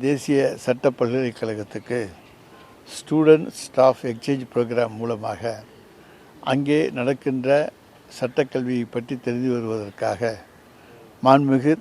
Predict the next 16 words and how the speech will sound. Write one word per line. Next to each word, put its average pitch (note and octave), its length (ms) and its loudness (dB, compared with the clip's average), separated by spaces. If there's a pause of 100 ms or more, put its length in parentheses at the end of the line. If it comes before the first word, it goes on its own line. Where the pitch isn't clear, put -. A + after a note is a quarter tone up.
தமிழ்நாடு C3+ 460 4
முதலமைச்சர் B2 560 -2
அவர்கள் A2 360 -6 (760)
சமீபத்தில் D3 580 2
நடைபெற்ற B2+ 600 0
சட்டமன்றத்திலே A#2+ 800 -2 (760)
சட்டக்கல்வியினுடைய C3+ 840 2 (140)
தரம் B2+ 280 2 (120)
இன்னும் D3+ 260 -2
உயர்த்தப்பட B2+ 580 0
வேண்டும், A2+ 320 -6 (160)
இன்றைக்கு A#2+ 320 -6
இருக்கக்கூடிய C3+ 540 -4 (920)
புதிய D#3 280 2 (100)
விதமான C3 500 2 (200)
சட்டக்கல்விகளை B2 760 -4